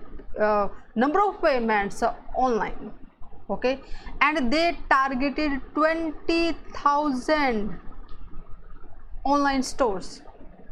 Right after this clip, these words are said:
okay, and they breached them. For example, there is on the, uh, British Airways, uh, website, when you just made a payment, there was, uh, some, uh, other services, uh,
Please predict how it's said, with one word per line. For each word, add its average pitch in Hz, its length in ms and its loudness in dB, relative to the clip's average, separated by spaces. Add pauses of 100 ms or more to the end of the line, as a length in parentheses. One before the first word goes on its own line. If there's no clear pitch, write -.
okay, 226 180 2
and 233 220 2
they 220 80 4
breached 247 500 0 (560)
them. - 300 0 (1800)
For 320 80 4
example, 415 320 4 (180)
there 269 160 4
is 262 340 2
on 262 300 4
the, 247 240 4 (240)
uh, 220 380 4 (120)
British 285 580 2 (200)
Airways, 247 800 4
uh, 220 220 4
website, 226 800 2
when 247 160 4
you 262 120 4
just 226 220 0
made 240 300 2
a 247 100 4
payment, 247 680 0 (140)
there 285 240 4
was, 294 320 2
uh, - 340 4
some, 277 480 2
uh, 262 280 4 (160)
other 277 260 6
services, 233 760 2
uh, - 360 0